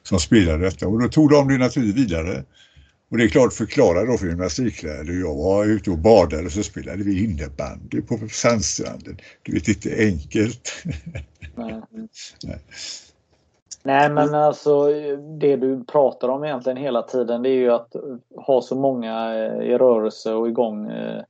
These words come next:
Speaker 2: så länge som möjligt. Och, och det är ju precis det som innebandyn är. Att, att, eh, att, att, eh, som den är väldigt enkel, eh, att utöva, så, så, eh,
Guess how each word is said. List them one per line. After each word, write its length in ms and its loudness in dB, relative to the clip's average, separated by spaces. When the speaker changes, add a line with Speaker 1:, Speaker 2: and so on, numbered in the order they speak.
Speaker 2:
så 140 -2
länge 260 2
som 160 -4
möjligt. 420 -2
Och, 260 -4
och 100 -4
det 60 2
är 140 2
ju 100 -2
precis 400 -2
det 180 0
som 180 -6
innebandyn 640 0
är. 360 -2
Att, 160 -10
att, 420 -4
eh, 240 2
att, 240 -8
att, 160 0
eh, 140 -2
som 220 0
den 140 2
är 460 0
väldigt 220 6
enkel, 760 2
eh, 460 -2
att 180 -2
utöva, 680 2
så, 720 -2
så, 540 -2
eh, 280 -4